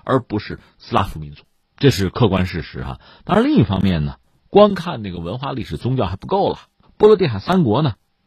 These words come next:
他们一度是被沙俄统治，就十八世纪到二十世纪，基本上是被沙俄控制。这三个国家也不大吧，加一块儿总面积比我们贵州还要小一点。三国加一块儿，一度是被沙俄控制，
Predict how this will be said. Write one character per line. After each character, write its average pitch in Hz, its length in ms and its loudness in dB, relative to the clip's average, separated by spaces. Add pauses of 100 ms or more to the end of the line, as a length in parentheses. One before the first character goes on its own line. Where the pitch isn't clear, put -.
(100)
他 - 140 0
们 139 140 2
一 156 100 -6
度 185 180 -4
是 - 180 -10
被 73 220 -8
沙 151 280 -4
俄 98 140 -6
统 62 260 -12
治， 71 120 -12
就 90 100 -10
十 - 180 -10
八 151 180 -6
世 - 200 -16
纪 95 180 -12
到 82 80 -8
二 - 220 -6
十 85 140 -12
世 - 160 -14
纪， 64 160 -20 (220)
基 240 160 -4
本 117 180 -2
上 71 120 -8
是 - 220 -14 (280)
被 107 120 0
沙 92 200 2
俄 80 120 -4
控 82 220 -8
制。 58 140 -18 (320)
这 226 120 0
三 196 220 2
个 175 120 2
国 156 120 -4
家 175 120 -2
也 110 60 -4
不 - 120 -8
大 151 180 -2
吧， - 80 -6
加 196 220 -2
一 202 60 -4
块 202 160 -2
儿 - 20 0
总 - 180 0
面 107 240 0
积 82 240 -6
比 139 120 6
我 143 120 8
们 95 140 0
贵 175 240 4
州 71 140 -8
还 69 140 -8
要 85 60 -6
小 - 280 -6
一 76 80 -10
点。 - 120 -16 (120)
三 143 280 -2
国 - 120 -4
加 139 180 -6
一 143 60 -8
块 - 160 -6
儿， - 40 -20 (260)
一 175 180 -4
度 180 200 0
是 90 180 -6
被 76 140 -8
沙 90 180 -2
俄 85 140 -2
控 - 220 -6
制， - 100 -20